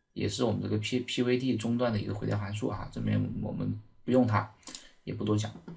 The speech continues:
好，关于我们这个C M S S这个库函数呢，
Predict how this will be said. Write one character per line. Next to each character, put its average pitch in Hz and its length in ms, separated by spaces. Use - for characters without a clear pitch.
好， - 320
关 135 220
于 139 40
我 123 40
们 104 100
这 107 80
个 107 180
C 135 200
M 127 80
S 117 280
S 120 300
这 120 100
个 120 100
库 160 220
函 107 160
数 110 120
呢， 101 120